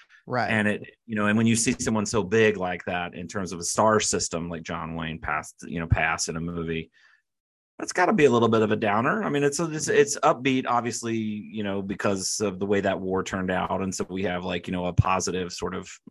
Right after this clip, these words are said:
Speaker 2: retrospective look at it. But
Speaker 1: Mm-hmm.
Speaker 2: I would imagine in nineteen forty-nine, when you still had so much change going on in the culture with returning veterans trying to reassimilate into the culture and to become part of everyday life again.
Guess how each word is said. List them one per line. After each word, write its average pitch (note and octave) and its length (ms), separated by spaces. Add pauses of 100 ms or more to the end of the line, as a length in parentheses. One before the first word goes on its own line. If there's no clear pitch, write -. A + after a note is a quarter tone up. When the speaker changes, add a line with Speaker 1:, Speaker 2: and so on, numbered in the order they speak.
Speaker 2:
retrospective F#2 920
look B2+ 280
at F#2+ 180
it. F#2 160
But F#2+ 220
Speaker 1:
Mm-hmm. - 560
Speaker 2:
I G#2+ 40
would A2 100
imagine C3 380
in A2 120
nineteen G#2 340
forty-nine, G2 920 (160)
when G2+ 180
you G2+ 180
still A2+ 340
had G2+ 580 (840)
so C#3 480
much A#2+ 340
change B2 380
going G#2 280
on G2 240
in F#2+ 80
the F#2 100
culture F#2 800
with G2 460
returning G#2 560
veterans G2 560
trying F#2+ 260
to F#2+ 100
reassimilate F#2 960
into - 280
the - 80
culture A2 500
and F2 240
to F2+ 80
become F2+ 340
part F2 220
of E2 220
everyday E2+ 380
life B2+ 340
again. A#2 320